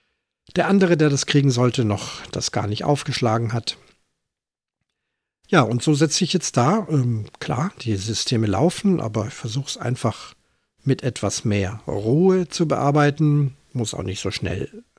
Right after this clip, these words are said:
und hektisch tippen. Bisher gab's auch noch keine Veranlassung, dass da also schnell, schnell irgendwas gemacht werden muss. Da,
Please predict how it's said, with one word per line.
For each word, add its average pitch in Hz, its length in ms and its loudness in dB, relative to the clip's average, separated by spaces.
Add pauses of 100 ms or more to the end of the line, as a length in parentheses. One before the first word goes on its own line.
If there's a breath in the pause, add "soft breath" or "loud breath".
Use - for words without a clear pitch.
(120)
und 131 240 -12
hektisch - 440 -4
tippen. 175 400 2 (1600 loud breath)
Bisher 107 340 0
gab's - 240 -2
auch - 120 -8
noch 104 140 -4
keine 104 240 -2
Veranlassung, 127 600 0
dass 110 160 -6
da - 120 -2
also 113 280 -6
schnell, 117 320 -2
schnell 120 280 2
irgendwas 123 400 -2
gemacht - 340 -2
werden 143 180 4
muss. 143 260 2
Da, 101 220 -2